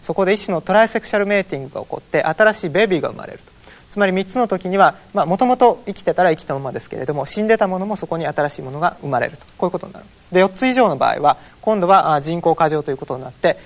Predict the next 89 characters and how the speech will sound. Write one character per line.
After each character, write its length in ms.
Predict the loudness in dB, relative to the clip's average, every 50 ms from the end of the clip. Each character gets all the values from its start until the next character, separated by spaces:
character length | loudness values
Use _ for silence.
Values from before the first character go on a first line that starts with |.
| -12 -4
え 60 | -4
ー、 20 | -4
生 60 | -4
き 80 | -2 -4
て 100 | -6 -6
た 80 | -4
セ 100 | -4 -4
ル 60 | -4 -2
も 100 | -2 -4
死 140 | -4 -8
ん 60 | -10 -12
で 80 | -14
し 100 | -16 -14
ま 120 | -14 -14 -14
う 20 | -14 -20
と。 80 | -20 -4
こ 100 | -2 -2
う 20 | -2
い 20 |
う 40 | -2
こ 80 | -4 -8
と 80 | -10
に 60 | -12
な 60 | -12 -14
る 60 | -16
わ 60 | -18
け 60 | -20 -20
で 60 | -20
す 80 | -18 -18
ね。 80 | -18 -18 -20 -20 -20 -8
つ 80 | 2 2
ま 80 | 4
り、 100 | 4 2 -2 -8 -20 -20 _ _ _ -4
え 280 | 0 2 2 4 4 2
ー、 20 |
生 60 | 0 -2
き 80 | 2
た 100 | 2 2
も 120 | 2 2 0
の 80 | 0
が 100 | -2 -2
二 220 | -2 2 2 2 2
つ 100 | 2 0
の 120 | -2 -2
時 260 | -2 -4 -6 -4 4
は 140 | 6 6 6
現 260 | 6 4 -2 -2 -4
状 140 | -4 -2 -2
維 60 | -2
持、 120 | -4 -6 -8
三 120 | -8 -8
つ 160 | -8 -4 -2
の 100 | -2 0
時 200 | -2 -4 -4 -2
に 80 | 0 0
は 80 | 2
現 220 | 2 2 0 -2 -2
状 120 | -2 -2
維 60 | -2
持 100 | -4 -4
な 120 | -4 -4 -4
い 60 | -2
し、 80 | -2 -2
新 260 | 0 2 0 0 0
し 100 | -2 -8
い 20 | -10
も 100 | -8 -4
の 80 | -2
が 80 | -2 2
生 60 | 4
ま 100 | 6 6
れ 80 | 6 4
る 60 | 0
と。 100 | -4 -14 -20 -20 -20 -20 -4
そ 100 | 0 2
れ 100 | 4 6
以 40 |
外 120 | 6 4 4
の 100 | 4 0
時 180 | -4 -6 -6
に 60 | -4 -4
は 60 | -4
死 140 | -4 -6 -6
ん 60 | -6
で 80 | -6
し 120 | -6 -4 -2
ま 120 | -2 -2
う 40 | -2
と。 80 | -4